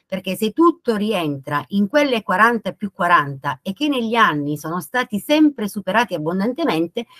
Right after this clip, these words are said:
quindi andrebbe rivisto in modo più dettagliato quelle che sono le attività da far, la formazione e quant'altro da far rientrare nelle quaranta più quaranta. E vorrei aggiungere anche una,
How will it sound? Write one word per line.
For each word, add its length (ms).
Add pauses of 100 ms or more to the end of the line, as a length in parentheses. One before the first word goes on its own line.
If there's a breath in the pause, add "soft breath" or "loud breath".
(140 soft breath)
quindi 420
andrebbe 560
rivisto 480
in 120
modo 300
più 200
dettagliato 720
quelle 240
che 160
sono 240
le 80
attività 480
da 140
far, 380
la 120
formazione 720
e 80
quant'altro 720 (260 loud breath)
da 160
far 280
rientrare 600
nelle 180
quaranta 400
più 220
quaranta. 580 (260 soft breath)
E 120
vorrei 240
aggiungere 540
anche 480
una, 380